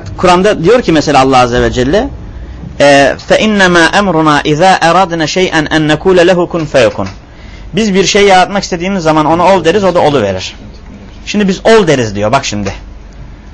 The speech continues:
Ol deriz diyor, o da, e, olu verir. "İnnemâ emruna", bizim emrimiz.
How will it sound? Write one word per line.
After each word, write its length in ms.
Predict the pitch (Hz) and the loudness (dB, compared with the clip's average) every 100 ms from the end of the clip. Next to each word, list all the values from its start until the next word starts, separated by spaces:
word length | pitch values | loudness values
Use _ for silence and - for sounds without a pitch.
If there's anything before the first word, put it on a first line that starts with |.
| - - - - - | -20 -20 -20 -18 0
Ol 180 | 202 175 | 2 4
deriz 260 | 147 131 127 | 2 0 0
diyor, 140 | 208 | 2
o 140 | 185 185 | 2 2
da, 220 | 226 226 - - - - - - - - - - - - - - - | 0 -2 -14 -20 -20 -20 -20 -18 -16 -16 -16 -18 -20 -20 -20 -8 2
e, 240 | 139 131 139 | 4 4 4
olu 120 | 127 117 | 4 4
verir. 240 | 104 101 - - - - - - | 0 -2 -10 -12 -16 -20 -20 -2
"İnnemâ 460 | 220 214 190 190 208 | 2 2 2 4 2
emruna", 440 | 185 180 147 135 | 2 2 0 0
bizim 240 | 131 170 208 | 0 -2 0
emrimiz. 840 | 156 143 117 117 113 - - - | 2 2 2 0 -2 -4 -6 -6